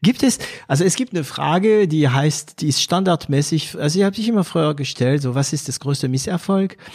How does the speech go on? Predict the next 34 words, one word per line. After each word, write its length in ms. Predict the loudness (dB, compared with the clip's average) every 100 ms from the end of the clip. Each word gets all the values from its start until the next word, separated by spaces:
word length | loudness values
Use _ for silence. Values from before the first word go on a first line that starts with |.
| -16 -16 -4
Ähm, 560 | 2 4 4 4 2 0
seit 480 | 0 2 0 0 -2
der 80 | -2
Folge 300 | 0 0 2
mit 160 | 2 2
Dominik 320 | 2 2 0
Benner, 440 | 0 2 4 2 0 -12 -20 -16 -2
ähm, 680 | 0 2 0 -2 -4 -10 -10 0
muss 220 | 2 2
ich 140 | 2
immer 160 | 2 0
schmunzeln 540 | 2 2 2 0 0
bei 140 | 2 0
dieser 240 | 0 -2
Frage, 440 | -2 0 2 2 2
weil 160 | 0
er 140 | 0 0
hat 380 | 0 -2 -12 -8
knallhart 580 | -2 2 4 4 2 -2
gesagt, 280 | -2 0 0
das 120 | -2
ist 60 |
eine 60 | -2
Scheißfrage, 520 | -4 -2 -2 -4 -2 2
er 100 | 2
will 60 |
es 120 | 2
nicht 160 | 2 0
beantworten. 580 | 0 2 2 0 0 -2 -4 -14 -14 -2
Deswegen 320 | 0 2 0
versuche 380 | 2 0 2 2
ich, 200 | 2 -2
ähm, 460 | -4 -4 -4 -8 -14 -20 _ _ _ _ _ _
äh, 40 | -18